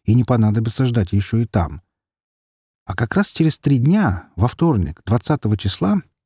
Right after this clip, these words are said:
должен будет нарисоваться конвой в Ньюпортсмут. Иными словами, до Вако по Горвардской трассе, потом по Техасской через Милан — затем по Миланской на юг до побережья залива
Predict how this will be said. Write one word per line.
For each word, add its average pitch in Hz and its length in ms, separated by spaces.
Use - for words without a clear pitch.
должен 156 380
будет 165 260
нарисоваться 143 560
конвой 131 540
в 104 180
Ньюпортсмут. 135 760
Иными 127 220
словами, 110 560
до 92 220
Вако 165 460
по 110 200
Горвардской 90 600
трассе, 175 420
потом 95 300
по - 120
Техасской - 680
через 87 240
Милан — 131 440
затем 160 340
по - 140
Миланской 101 600
на 92 160
юг 95 280
до 98 120
побережья 87 520
залива 170 440